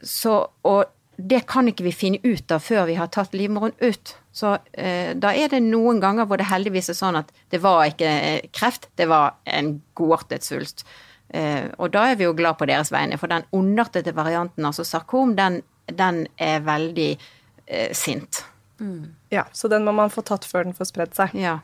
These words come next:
Speaker 3: Mm. Så fint. Ehm, er det noe du vil legge til? Eh, har vi glemt noen viktige spørsmål?
Speaker 1: Nei, altså, det eneste måtte være hvis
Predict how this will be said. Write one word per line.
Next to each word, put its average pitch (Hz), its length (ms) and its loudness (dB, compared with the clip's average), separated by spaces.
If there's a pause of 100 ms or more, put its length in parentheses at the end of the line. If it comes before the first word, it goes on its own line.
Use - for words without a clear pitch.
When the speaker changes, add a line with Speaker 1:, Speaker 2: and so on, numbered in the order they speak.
(120)
Speaker 3:
Mm. 170 440 -4 (600)
Så 294 160 -2
fint. 320 460 -6 (100)
Ehm, 277 600 6 (120)
er 240 100 2
det 262 100 4
noe 247 260 4
du 226 140 -2
vil 240 240 2
legge 202 340 -4
til? 285 160 -2 (320)
Eh, 240 180 4
har 226 140 2
vi 233 100 0
glemt 202 420 -2
noen 220 220 -2
viktige 208 320 -6
spørsmål? 254 480 0 (1800)
Speaker 1:
Nei, 208 460 0
altså, 254 320 2
det 226 320 -4
eneste 262 240 2
måtte 247 220 -2
være 220 340 2
hvis 220 200 0